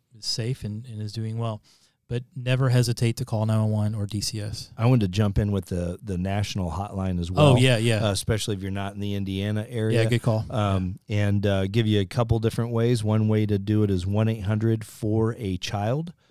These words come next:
Speaker 2: You can call one eight hundred four a child, or if you're like me and you don't know what the letters <laughs> on the,
Speaker 1: <laughs>
Speaker 2: on the phone are, then you can call one eight hundred four two two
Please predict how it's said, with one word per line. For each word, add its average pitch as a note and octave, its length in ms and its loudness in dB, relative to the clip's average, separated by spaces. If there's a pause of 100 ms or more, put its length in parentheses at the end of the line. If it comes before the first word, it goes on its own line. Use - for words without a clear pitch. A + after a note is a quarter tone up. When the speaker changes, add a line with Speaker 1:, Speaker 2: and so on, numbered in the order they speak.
(360)
Speaker 2:
You F#2+ 120 -6
can G#2 180 -2
call G2 240 0
one G#2+ 220 2
eight G#2+ 160 -2
hundred G#2 360 0
four G#2+ 280 0
a F#2+ 60 2
child, A#2+ 460 0
or G#2 140 0
if F#2 100 -4
you're G2+ 120 4
like G#2 280 2
me G#2+ 140 2
and A2+ 100 2
you F#2+ 60 2
don't G2+ 180 0
know A#2 60 2
what G#2+ 120 0
the - 80 -4
letters G#2+ 380 0
<laughs> - 60 2
on C3 140 2
the, - 160 2
Speaker 1:
<laughs> G3 300 6
Speaker 2:
on C3+ 160 10
the F#3+ 140 8
phone C#3 300 8
are, C3+ 160 8 (240)
then B2+ 120 6
you B2+ 120 6
can A2 180 2
call G#2+ 260 4
one A2+ 220 4
eight D3 160 0
hundred G#2+ 460 2 (320)
four B2 400 2
two C3 340 2
two G2 540 -2